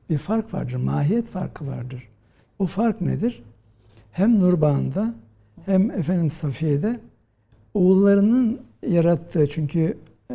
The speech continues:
hem üçüncü Murat hem üçüncü Mehmet biraz daha, e, saraylı padişahlardır. Artık Kanuni gibi savaşlarda ömür geçiren şeyler değildir. Orada, e, onların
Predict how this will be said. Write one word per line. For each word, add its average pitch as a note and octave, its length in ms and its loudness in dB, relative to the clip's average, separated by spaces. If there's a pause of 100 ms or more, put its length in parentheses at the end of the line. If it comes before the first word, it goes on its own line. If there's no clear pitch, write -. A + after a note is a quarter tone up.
hem F#3+ 240 2
üçüncü D3+ 440 0
Murat E3 340 0 (560)
hem F#3 240 0
üçüncü D#3 380 -2
Mehmet D3+ 440 0 (420)
biraz F3 380 4
daha, E3 340 2
e, C#3+ 300 -2 (880)
saraylı F3 760 4
padişahlardır. C3+ 880 -4
Artık D3 380 -6
Kanuni D3+ 480 0
gibi D3 320 0 (420)
savaşlarda D3+ 720 0
ömür D#3 240 0
geçiren D#3+ 580 -2 (120)
şeyler D#3 520 0
değildir. C#3 420 -2 (640)
Orada, A#3 480 2 (460)
e, F3+ 140 0
onların A3 580 4